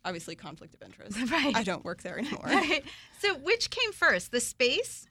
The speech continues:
Speaker 2: or the idea to make the liquor?
Speaker 1: So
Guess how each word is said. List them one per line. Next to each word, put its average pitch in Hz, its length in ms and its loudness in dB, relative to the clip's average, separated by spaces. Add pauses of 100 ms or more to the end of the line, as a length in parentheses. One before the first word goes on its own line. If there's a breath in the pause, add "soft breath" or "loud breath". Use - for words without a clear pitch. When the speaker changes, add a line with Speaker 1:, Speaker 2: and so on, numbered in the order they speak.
(120)
Speaker 2:
or 254 720 6 (260)
the 240 200 0
idea 233 320 4
to 233 120 -8
make 214 200 -2
the 220 80 -4
liquor? 190 360 -2 (280)
Speaker 1:
So 208 380 2